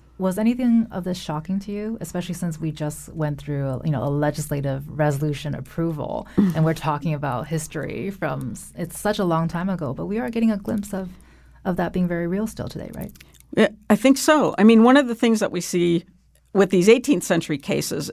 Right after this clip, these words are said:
Speaker 2: is that the belief in witchcraft didn't just die with the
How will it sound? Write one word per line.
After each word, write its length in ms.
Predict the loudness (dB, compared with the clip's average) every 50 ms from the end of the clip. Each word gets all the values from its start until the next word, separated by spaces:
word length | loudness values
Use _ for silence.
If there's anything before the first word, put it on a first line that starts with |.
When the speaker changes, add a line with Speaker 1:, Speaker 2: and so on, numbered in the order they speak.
| -2 2
Speaker 2:
is 200 | 2 2 4 4
that 360 | 6 6 6 6 6 4 0 _ _ _ _ _ _ _ _ _ _ _ _ _ _ _ _ _ _ -20 -20 _ _ _ _ _ _ _ _ _ _ _ _ _ 6
the 140 | 6 6
belief 420 | 8 6 4 6 8 8 8 8 8
in 120 | 4 6
witchcraft 460 | 6 4 4 4 0 0 -2 0 -2
didn't 240 | -4 -4 -4 -4 -4
just 320 | -2 -2 -2 -2 -4 -4 2
die 380 | 4 4 6 6 6 6 4 4
with 200 | 2 -2 -4 -4
the 160 | -4 -6